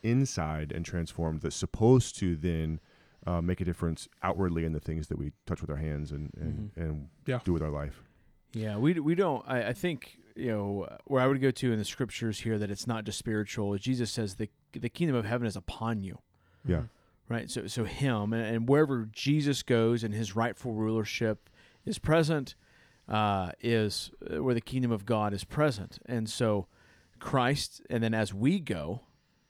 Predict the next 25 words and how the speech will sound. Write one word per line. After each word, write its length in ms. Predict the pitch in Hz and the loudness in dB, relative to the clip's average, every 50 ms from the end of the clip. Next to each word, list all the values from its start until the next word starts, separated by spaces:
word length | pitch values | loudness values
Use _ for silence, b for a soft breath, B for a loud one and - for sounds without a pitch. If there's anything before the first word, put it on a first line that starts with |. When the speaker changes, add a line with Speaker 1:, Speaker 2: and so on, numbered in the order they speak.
| _ - | _ -4
Speaker 2:
um, 260 | 110 110 110 110 107 | -2 0 0 0 0
the 80 | 107 110 | -2 -4
kingdom 280 | - - 135 131 123 | -2 -2 0 2 2
of 60 | 120 110 | 0 0
heaven 260 | 113 120 120 120 120 | 0 0 0 0 0
is 160 | 113 113 110 | 0 0 -2
upon 400 | 113 - - 113 120 131 151 165 | -2 -4 -4 -4 -2 0 0 -2
people. 460 | 156 - 113 90 - - 80 - 92 - | -2 -4 -8 -8 -8 -10 -12 -14 -14 -16
So, 400 | - - - - 127 117 107 98 b b b b b b b b b b - - | -14 -6 0 2 4 4 4 0 b b b b b b b b b b -6 -2
uh, 280 | 123 117 110 107 101 98 | 0 2 2 2 2 0
when, 300 | 85 110 120 127 123 113 | 0 2 2 2 2 2
when 120 | 127 131 123 | 2 2 4
I 120 | 135 175 | 2 2
come 300 | 190 - - 170 143 123 | 0 2 2 2 2 2
home 560 | 107 98 131 165 180 151 120 110 117 127 123 - - | 0 2 2 4 4 4 4 2 0 -2 -4 -8 -8
Speaker 1:
Hmm. 60 | - | -2
Speaker 2:
to 100 | - 131 | -2 0
my 180 | 110 120 147 165 | 2 2 2 2
house, 400 | 151 123 104 104 117 120 - - | 2 2 2 0 0 -2 -4 -4
even 280 | - 123 131 147 156 | -2 0 0 2 2
with 180 | 147 139 135 - | 0 0 0 0
my 260 | 131 123 120 120 113 | 0 2 2 2 0
lost, 640 | 104 85 107 110 110 120 120 - - - - - - b b b b b b b b b b | 0 -2 -2 -2 -2 -2 -2 -4 -6 -12 -14 -16 -20 b b b b b b b b b b
uh, 160 | - 101 101 98 | 0 0 0 0
children, 640 | - - - 170 180 175 131 117 107 104 123 147 | 0 0 2 2 2 2 0 0 -2 -2 -4 -6